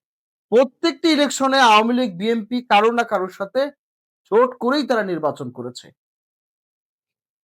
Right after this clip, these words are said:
ঠিক সেই মুহূর্তে যখন আমি কথা বলছি, এই মুহূর্তে বাংলাদেশের নির্বাচন নিয়ে প্রচন্ড আকারে হাকডাক,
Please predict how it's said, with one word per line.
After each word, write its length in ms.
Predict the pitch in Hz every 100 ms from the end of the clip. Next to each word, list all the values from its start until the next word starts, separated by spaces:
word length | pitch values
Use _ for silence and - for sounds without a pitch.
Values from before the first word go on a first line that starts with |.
| _ _ -
ঠিক 300 | 285 - -
সেই 340 | - 240 254
মুহূর্তে 720 | 247 247 269 - 262 233 254
যখন 400 | 240 208 214 285
আমি 160 | 277 240
কথা 240 | 226 208 226
বলছি, 280 | 226 -
এই 100 | 208
মুহূর্তে 480 | 202 220 - 214 269 - _ _ _ -
বাংলাদেশের 680 | 175 220 277 285 262 269 240
নির্বাচন 600 | 233 240 285 285 254 214
নিয়ে 340 | 160 135 101 _ -
প্রচন্ড 580 | 202 262 285 294 269
আকারে 300 | 262 240 220
হাকডাক, 500 | 214 190 185 175 247